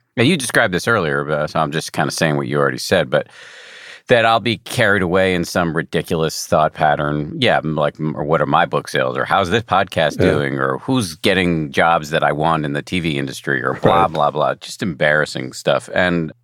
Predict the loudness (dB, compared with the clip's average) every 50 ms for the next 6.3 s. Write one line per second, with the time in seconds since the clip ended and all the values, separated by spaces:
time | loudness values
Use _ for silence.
0 | _ _ _ _ _ _ _ _ _ _ _ _ _ _ -20 -20 _ _ 2 2
1 | 4 4 4 4 2 -2 -6 -8 -8 -6 -2 -2 0 0 2 2 2 2 2 0
2 | 0 -2 -2 -2 -2 -2 -2 -4 -6 -6 -8 -6 -6 -4 -4 -2 -2 -2 -2 -2
3 | -2 0 0 2 2 2 2 0 0 -2 -2 -2 -6 -8 -4 -2 -2 0 0 -2
4 | -4 -6 _ _ _ _ _ _ _ _ _ _ -12 -4 0 2 2 4 4 2
5 | 2 4 4 2 2 2 0 0 -2 -2 -2 -4 -6 -4 -2 0 0 0 0 0
6 | -2 -2 -2 -4 -6